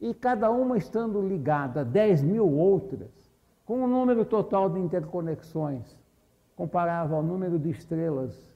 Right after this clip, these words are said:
na Via Láctea, imagine tentar tratar um sistema desses por qualquer disciplina que a gente conheça. Mas tá completamente fora do nosso alcance. Agora, o que sim pode ser,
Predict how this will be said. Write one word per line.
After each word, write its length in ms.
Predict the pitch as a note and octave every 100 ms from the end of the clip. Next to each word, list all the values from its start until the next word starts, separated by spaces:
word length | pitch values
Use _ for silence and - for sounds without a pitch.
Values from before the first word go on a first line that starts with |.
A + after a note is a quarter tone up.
| _
na 140 | D3 C3+
Via 220 | C3+ C3+
Láctea, 580 | C#3 F#3+ G3+ - C3 A2 _ _ _ _ _ _ _ _ -
imagine 600 | D#3+ F#3+ D#3 G3+ C4 B3
tentar 640 | C4 C4 G3 G#3+ A3 A3
tratar 440 | A3+ G3+ - F#3+
um 100 | F#3+
sistema 640 | E3 F3+ D#3+ - F3+ E3+ D#3+
desses 680 | A#2+ C#3 D3+ D3 F#3 F3 - _ _ _ _ _ -
por 160 | F3
qualquer 440 | D#3+ F#3 D3+ F#3 F#3+
disciplina 720 | F3+ - F#3 - F3 F3+ F#3+
que 100 | F3
a 40 | F#3+
gente 280 | F#3+ F3
conheça. 680 | - A3 G3+ D#3+ C#3+ - A2+ - _ _ _ _ _
Mas 180 | F3 D#3+
tá 220 | - C#4+ C4 _
completamente 920 | B3+ D#4 - A3 A3 A3 F#3 F3 F3+
fora 340 | F3 F#3 F3+ F#3+
do 100 | F#3+
nosso 340 | F#3 E3 -
alcance. 640 | G#3 E3 F3+ E3 A#2 - A2 _ _ _ _
Agora, 640 | A#3+ G#3 F#3+ D#3+ B2+ A2+ - - _ _ -
o 60 |
que 160 | - G3+
sim 340 | - A3+ D4
pode 520 | - G3 G3 E3 D3
ser, 640 | B2 - E3+ E3 A#2 G2+ -